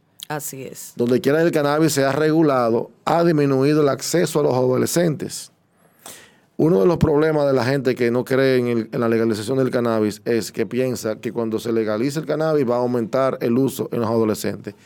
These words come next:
Speaker 2: Y es todo lo contrario. Si no, vamos a hacer un experimento con el alcohol. Cu-, cuando el alcohol está regulado, ¿quién tiene acceso al alcohol, según la ley?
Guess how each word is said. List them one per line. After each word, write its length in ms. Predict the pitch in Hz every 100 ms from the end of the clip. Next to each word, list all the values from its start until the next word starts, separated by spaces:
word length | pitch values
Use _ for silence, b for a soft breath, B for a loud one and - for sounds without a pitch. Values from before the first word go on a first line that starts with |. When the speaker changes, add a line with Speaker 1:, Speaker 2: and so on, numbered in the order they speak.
| b b
Speaker 2:
Y 120 | -
es 120 | 143 - -
todo 240 | 175 185
lo 80 | 170
contrario. 560 | 165 117 107 107 101 - _ _ _ _ B B B -
Si 160 | 135
no, 240 | 139 160 165
vamos 320 | 160 143 147
a 20 |
hacer 160 | 135 147
un 80 |
experimento 540 | 143 - 135 135 131 135
con 140 | 135
el 40 | 135
alcohol. 500 | 127 139 190 110 - _ _ b b b b _ _
Cu-, 360 | - 135 143 -
cuando 500 | - 135 131 131 127 -
el 180 | 131
alcohol 300 | 131 123 160
está 180 | 170 165
regulado, 640 | 156 151 131 127 110 107 - - -
¿quién 280 | 160 180
tiene 220 | 160 160 147
acceso 480 | - - 143 -
al 80 | 123
alcohol, 440 | 113 95 - 87 - _ _
según 320 | - 113 123 120
la 80 |
ley? 280 | 110 98 87